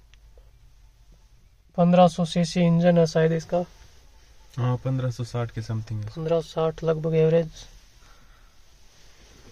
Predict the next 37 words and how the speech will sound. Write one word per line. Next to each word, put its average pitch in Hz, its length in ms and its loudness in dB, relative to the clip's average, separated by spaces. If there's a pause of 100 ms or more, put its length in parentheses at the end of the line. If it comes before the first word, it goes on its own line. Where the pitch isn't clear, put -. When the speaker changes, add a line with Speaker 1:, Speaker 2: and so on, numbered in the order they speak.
(1300)
Speaker 1:
तो 175 40 0
ये 190 160 8
आपके 208 320 6
कितने 240 340 4
का 220 100 10
average 196 320 8
दे 170 160 6
देती 170 340 6
है? 165 200 8 (140)
Speaker 2:
ये 131 200 -2
average 151 720 0 (220)
अठारह 135 340 0
से 139 140 -4
बीस 135 200 -2
का 127 100 -2
दे 127 140 0
देती 131 220 -2
है 127 60 2
हाईवे 117 300 0
पे, 117 180 -4
और 117 320 0 (460)
बाजार 120 360 -4
वगैरह 127 340 -4
में 123 100 -2
सिटी 120 300 -6
में 127 140 -2
चलाए 123 320 -4
तो 120 140 -6
ये 120 280 -4 (240)
पन्द्रह 135 220 0
सोलह 123 240 0
का 117 100 -2
दे 113 140 0
देती 113 220 -4
है 110 80 -2
आराम 107 220 -4
से। 107 160 -10